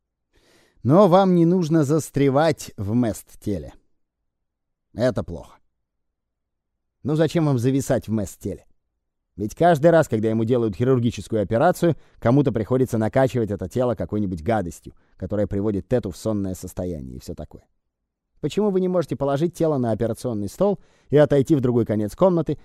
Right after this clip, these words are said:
прислониться к радиоприемнику, поймать станцию Q G P и послушать какую-нибудь программу, пока врачи будут вырезать вам гландолоиды или что-то еще?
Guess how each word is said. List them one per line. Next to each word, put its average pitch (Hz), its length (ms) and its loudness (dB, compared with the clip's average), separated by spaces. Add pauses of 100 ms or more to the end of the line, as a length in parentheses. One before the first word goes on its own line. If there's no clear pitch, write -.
прислониться 123 500 -2
к - 60 -8
радиоприемнику, 127 880 -2 (240)
поймать 135 340 4
станцию 107 500 -2 (480)
Q 135 220 6
G 110 220 0
P 156 120 -2
и 180 320 2
послушать 117 400 -4
какую-нибудь 104 440 -2
программу, 90 580 -4 (120)
пока 92 200 -6
врачи 98 300 -4
будут 90 240 -4
вырезать 92 400 -6
вам 78 160 -10 (260)
гландолоиды 92 760 0
или 60 180 -16
что-то - 260 -20
еще? - 280 -20